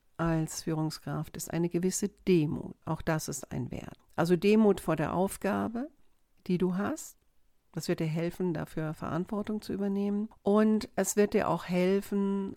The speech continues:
ähm, eine gewisse Bodenhaftung zu behalten. Was für Mitarbeiter zum Beispiel wichtig ist, also was Mitarbeiter zum Beispiel gar nicht mögen, und vielleicht kennst du das auch, wenn sie das Gefühl haben, dass die Führungskraft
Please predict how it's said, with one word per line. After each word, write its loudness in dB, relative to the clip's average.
ähm, -4
eine 2
gewisse 2
Bodenhaftung 2
zu -8
behalten. -6
Was 4
für 2
Mitarbeiter 4
zum -4
Beispiel -4
wichtig -10
ist, -8
also -2
was 0
Mitarbeiter -2
zum -6
Beispiel -6
gar 0
nicht -4
mögen, 0
und -4
vielleicht -4
kennst 0
du -4
das -8
auch, -4
wenn 8
sie 4
das 2
Gefühl 2
haben, 4
dass -2
die -4
Führungskraft -2